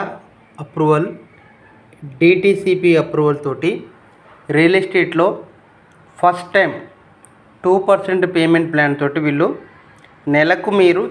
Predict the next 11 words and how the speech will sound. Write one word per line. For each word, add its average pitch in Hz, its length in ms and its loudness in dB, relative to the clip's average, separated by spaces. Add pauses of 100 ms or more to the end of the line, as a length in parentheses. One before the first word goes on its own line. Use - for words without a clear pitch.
(140)
కేవలం 175 360 2 (140)
టూ 175 100 2 (200)
పర్సెంట్ 170 400 -2 (100)
పేమెంట్ 156 400 0 (100)
చెల్లించడం 147 640 -2 (120)
ద్వారా 123 300 0 (1160)
డీటీసీపీ 190 720 -2 (520)
and 170 180 0 (300)
రేరా 170 300 4 (420)
ఆమోదించిన 160 640 2 (640)
విల్లా 156 240 2